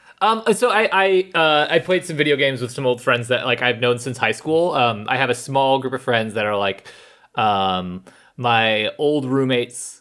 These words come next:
high school friends, um, and that, like, you know, so I, you know, they'd come v-, see us at, uh,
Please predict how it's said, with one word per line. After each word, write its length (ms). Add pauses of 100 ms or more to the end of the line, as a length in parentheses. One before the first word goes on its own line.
(160)
high 240
school 360
friends, 720
um, 520
and 160
that, 220
like, 320
you 60
know, 260
so 140
I, 280 (220)
you 360
know, 80
they'd 200
come 220
v-, 160
see 240
us 100
at, 340
uh, 460